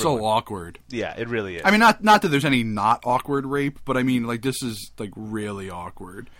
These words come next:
Speaker 1: And, uh, to add insult to injury, he then, uh, afterwards shoots her in the head.
Speaker 2: Mm-hmm.
Speaker 1: But, but that's awful, obviously. But what's,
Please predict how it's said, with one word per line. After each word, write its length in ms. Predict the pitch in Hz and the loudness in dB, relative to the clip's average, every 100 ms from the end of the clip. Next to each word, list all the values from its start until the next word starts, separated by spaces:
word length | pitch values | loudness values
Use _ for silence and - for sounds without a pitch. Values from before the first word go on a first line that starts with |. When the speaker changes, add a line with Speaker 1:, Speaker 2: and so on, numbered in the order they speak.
| - - - | -20 -20 -6
Speaker 1:
And, 200 | 151 160 | -2 0
uh, 100 | 147 | 0
to 180 | 156 160 | 0 2
add 220 | 160 185 151 | 4 4 2
insult 720 | 180 240 - 214 208 - - | 0 -2 2 2 2 -4 -12
to 100 | 180 | -8
injury, 480 | 151 107 87 78 - _ - _ - | -6 -8 -10 -14 -18 _ -20 _ -16
he 240 | - 127 | -8 -6
then, 300 | 117 127 135 127 | -4 -4 -4 -6
uh, 420 | 120 110 101 95 58 69 - - | -2 0 0 -2 -6 -14 -16 -6
afterwards 460 | 123 127 113 101 - | -4 -4 -6 -8 -8
shoots 240 | 113 - | -12 -10
her 80 | 101 | -10
in 80 | 95 | -8
the 60 | |
head. 220 | 87 - - - _ _ _ _ _ _ _ _ _ 90 | -10 -14 -18 -20 _ _ _ _ _ _ _ _ _ -14
Speaker 2:
Mm-hmm. 440 | 92 92 92 110 120 _ - - - - | -10 -10 -10 -12 -14 _ -20 -20 -20 0
Speaker 1:
But, 220 | 147 135 - - | 2 2 -2 0
but 200 | 165 - 135 - - | 0 0 -6 -20 2
that's 360 | 180 226 - - | 6 6 2 2
awful, 420 | 151 139 90 90 - | 4 4 2 -8 -2
obviously. 580 | 110 92 87 - 87 - - - | -2 -4 -10 -12 -14 -14 -18 -2
But 120 | 151 | 2
what's, 420 | 143 165 - - | 4 4 2 -4